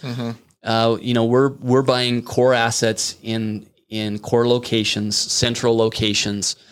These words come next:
Speaker 2: that we think are gonna continue to have, uh,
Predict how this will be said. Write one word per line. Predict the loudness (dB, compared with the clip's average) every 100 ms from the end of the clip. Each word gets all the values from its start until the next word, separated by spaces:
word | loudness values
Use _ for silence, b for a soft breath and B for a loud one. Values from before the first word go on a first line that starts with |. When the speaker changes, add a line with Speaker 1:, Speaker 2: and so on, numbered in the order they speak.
| B B B
Speaker 2:
that | -2 0 2 0 -6
we | -2 0
think | 0 0 -2 -6 -4
are | -4
gonna | -2 -4
continue | -2 -2 0 2 2 0
to | -2 0 2 0
have, | 0 0 2 0 -4 -14 _ -10
uh, | -6 -4 -4